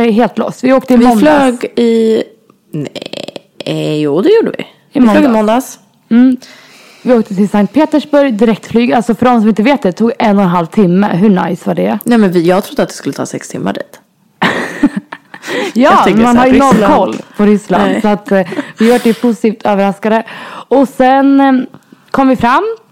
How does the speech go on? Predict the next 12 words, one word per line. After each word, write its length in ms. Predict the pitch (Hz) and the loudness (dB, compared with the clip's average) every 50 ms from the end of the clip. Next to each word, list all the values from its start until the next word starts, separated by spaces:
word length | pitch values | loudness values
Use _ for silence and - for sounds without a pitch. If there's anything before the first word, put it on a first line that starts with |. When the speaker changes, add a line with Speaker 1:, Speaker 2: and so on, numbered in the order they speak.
| _ _ _ - - | _ _ _ -16 -8
Speaker 1:
hoppade 500 | - - 233 247 240 - 254 247 233 240 | -4 -2 0 0 0 0 0 0 2 2
in 220 | 247 233 233 226 226 | 2 4 4 4 4
i 100 | 220 214 | 2 0
tre, 460 | - _ - - 226 240 240 233 233 | -2 _ -4 0 2 2 2 2 0
två 180 | 233 - 226 | 0 -2 0
olika 360 | 226 226 226 202 202 - 214 196 | 0 0 0 -2 -2 -2 -2 0
bilar, 560 | 190 233 208 190 196 196 208 220 254 302 311 | 0 0 0 0 0 0 2 2 0 0 -2
för 120 | 254 226 | -4 -6
vi 60 | 208 | -4
var 240 | 208 214 208 208 208 | -2 0 0 0 -2
så 140 | 196 - 214 | -2 -2 0
många. 460 | 214 208 208 202 196 196 208 226 262 | 0 2 2 2 2 0 0 -2 -2